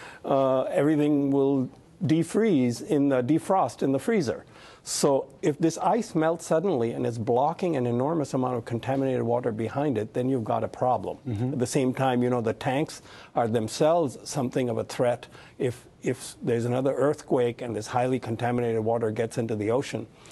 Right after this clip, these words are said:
Speaker 1: And so they've got a very, couple of very, very serious problems of containing the water.
Speaker 2: A-, and then, Kenji Kushida, there, there, there is still, as we said, the long term here, which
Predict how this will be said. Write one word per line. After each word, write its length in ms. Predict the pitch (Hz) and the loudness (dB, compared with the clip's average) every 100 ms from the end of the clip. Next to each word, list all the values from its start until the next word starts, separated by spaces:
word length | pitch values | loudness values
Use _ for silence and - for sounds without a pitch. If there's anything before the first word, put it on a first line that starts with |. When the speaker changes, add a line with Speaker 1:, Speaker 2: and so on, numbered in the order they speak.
| - - - - | -18 -18 -14 -2
Speaker 1:
And 280 | 135 131 | -2 -2
so 300 | - - 165 | -6 2 2
they've 260 | 147 160 147 | 4 0 0
got 360 | 160 190 196 - | 0 0 0 0
a 140 | 139 | 0
very, 680 | 117 117 123 156 180 175 170 - | 0 0 2 4 4 2 -2 -4
couple 340 | 180 165 208 160 | -2 2 2 2
of 120 | 113 | 0
very, 380 | 135 147 151 143 | 0 2 2 2
very 280 | 127 123 117 | 2 0 -2
serious 600 | - 127 127 123 113 - | -2 0 2 0 -2 -6
problems 560 | - 113 110 113 104 | -2 0 2 -2 -2
of 100 | 104 | -6
containing 480 | - 101 117 107 104 | -4 -6 -4 -4 -2
the 100 | 92 | -2
water. 380 | 95 95 - - - | -2 -4 -6 -12 -2
Speaker 2:
A-, 80 | 170 | 0
and 240 | 196 165 | 2 4
then, 160 | 165 160 | 2 2
Kenji 400 | 170 151 156 131 | 2 2 0 2
Kushida, 460 | 143 170 151 143 | 0 2 2 4
there, 240 | 139 139 160 | 4 2 4
there, 300 | 147 143 170 | 2 2 4
there 160 | 143 | 4
is 160 | 160 156 | 4 0
still, 320 | - 156 143 | 2 2 4
as 180 | 139 120 | 2 2
we 120 | 131 | 0
said, 280 | 117 185 139 | 2 2 2
the 100 | 135 | 2
long 500 | 127 131 147 208 247 | 2 4 4 4 2
term 360 | 151 135 120 113 | 2 0 0 0
here, 300 | 120 117 113 | 0 0 0
which 300 | 127 - | 0 -2